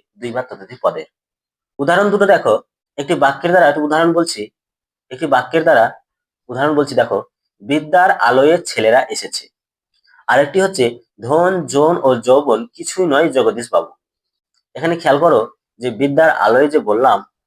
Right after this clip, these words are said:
আর এখানে যে লেখা আছে ধন, জন, যৌবন, এই দুটি পদ যে রয়েছে সে দেখো এখানে বিদ্যার আলোয়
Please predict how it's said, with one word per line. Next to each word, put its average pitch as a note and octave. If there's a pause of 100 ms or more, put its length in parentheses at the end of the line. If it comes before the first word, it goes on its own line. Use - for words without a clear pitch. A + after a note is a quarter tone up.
(140)
আর G#2+
এখানে D3+
যে D3+
লেখা A#2
আছে C#3
ধন, C#3
জন, C3+
যৌবন, A2 (440)
এই D3
দুটি C#3 (640)
পদ C#3+
যে D#3
রয়েছে B2 (280)
সে -
দেখো G#2
এখানে - (580)
বিদ্যার D3+
আলোয় A#2+